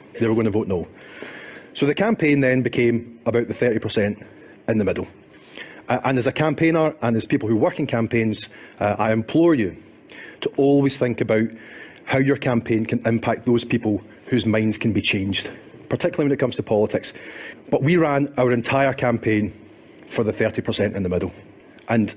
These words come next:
that was why we won. So the thirty percent told us that they were gonna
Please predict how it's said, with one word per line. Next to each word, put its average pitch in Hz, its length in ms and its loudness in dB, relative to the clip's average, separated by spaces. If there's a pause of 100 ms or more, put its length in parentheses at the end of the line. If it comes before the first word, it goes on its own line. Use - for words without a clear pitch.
(240)
that 131 360 -2 (400)
was 117 200 0
why 110 200 2
we 107 100 0
won. 90 300 -4 (960)
So - 160 0
the 127 80 0
thirty 202 300 0
percent - 600 -2
told 160 300 4
us 113 240 2 (220)
that 123 160 -2
they 160 120 4
were 156 100 2
gonna 123 240 0